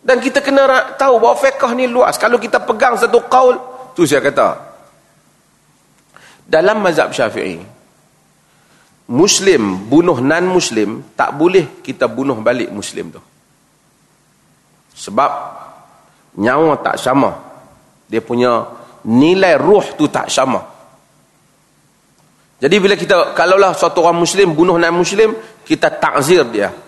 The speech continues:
Tapi bukan bunuh balas. Bukan capital punishment. Bukan bunuh balas. Sebab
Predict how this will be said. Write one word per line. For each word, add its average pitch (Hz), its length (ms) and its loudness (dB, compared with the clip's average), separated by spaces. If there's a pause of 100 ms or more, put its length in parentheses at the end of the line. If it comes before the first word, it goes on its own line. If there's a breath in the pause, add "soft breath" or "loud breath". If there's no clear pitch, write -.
Tapi 127 240 -2
bukan 139 320 0
bunuh 117 240 0
balas. 98 500 -4
Bukan 135 380 -2
capital 139 500 -2
punishment. 120 540 -2 (1500)
Bukan 123 320 -2
bunuh 117 240 0
balas. 95 320 -2 (1900)
Sebab 160 220 2